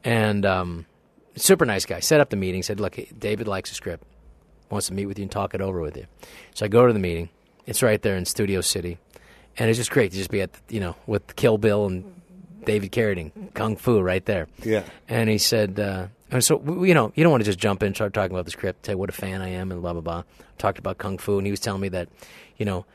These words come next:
Speaker 1: they were only allowed two minutes in the Kung Fu T V series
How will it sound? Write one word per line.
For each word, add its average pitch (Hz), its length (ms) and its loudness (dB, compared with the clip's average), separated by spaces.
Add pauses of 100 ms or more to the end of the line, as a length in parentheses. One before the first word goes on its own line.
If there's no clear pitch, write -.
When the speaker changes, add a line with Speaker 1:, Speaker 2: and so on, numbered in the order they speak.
(260)
Speaker 1:
they 117 140 6
were 117 160 6
only 127 300 6
allowed 110 360 4 (140)
two 160 240 6
minutes 123 520 2 (100)
in 107 100 -4
the 107 60 0
Kung 113 260 -2
Fu 107 160 -4
T 101 200 -4
V 95 100 -2
series 82 420 -2